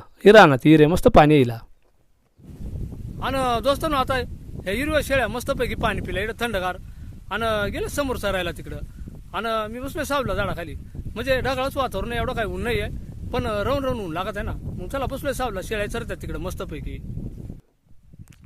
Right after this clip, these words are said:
Speaker 1: मग आता या समोरचं जे झाड दिसतंय ना मित्रांनो, पाणी पिऊन शेळ्या पुढे गेल्यात. ह्या आळवाचं झाड आहे, याची फळं म्या आपली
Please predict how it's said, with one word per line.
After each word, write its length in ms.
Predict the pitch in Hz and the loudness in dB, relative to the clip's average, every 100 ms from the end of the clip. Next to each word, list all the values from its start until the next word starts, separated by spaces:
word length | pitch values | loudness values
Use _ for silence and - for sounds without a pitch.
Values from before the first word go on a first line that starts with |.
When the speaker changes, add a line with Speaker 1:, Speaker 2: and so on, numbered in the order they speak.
| - - - - - | -20 -20 -20 -20 -2
Speaker 1:
मग 160 | - 185 | 6 12
आता 200 | 180 208 208 - - | 12 12 10 6 -20
या 120 | - | 2
समोरचं 420 | 175 247 233 - 131 | 10 12 12 10 8
जे 160 | 131 | 8
झाड 200 | 131 180 | 12 12
दिसतंय 240 | 147 - 190 | 12 6 6
ना 60 | |
मित्रांनो, 300 | 170 - 160 160 - - - _ _ - | 6 4 4 2 -6 -20 -20 _ _ 8
पाणी 200 | 196 156 | 10 10
पिऊन 180 | 151 131 | 8 8
शेळ्या 200 | 175 160 | 10 12
पुढे 160 | 160 | 12
गेल्यात. 220 | 165 165 120 - - _ - - _ | 10 8 4 -8 -20 _ -20 -20 _
ह्या 200 | - 196 - - _ | 8 8 8 0 _
आळवाचं 400 | 202 214 165 143 | 12 12 12 10
झाड 160 | 143 139 | 8 8
आहे, 220 | 123 113 - - - _ - - | 4 -6 -20 -20 -20 _ 0 8
याची 240 | 208 262 - | 10 12 12
फळं 180 | 220 190 | 12 12
म्या 180 | 165 - - | 10 6 2
आपली 380 | 185 175 165 185 | 6 10 10 8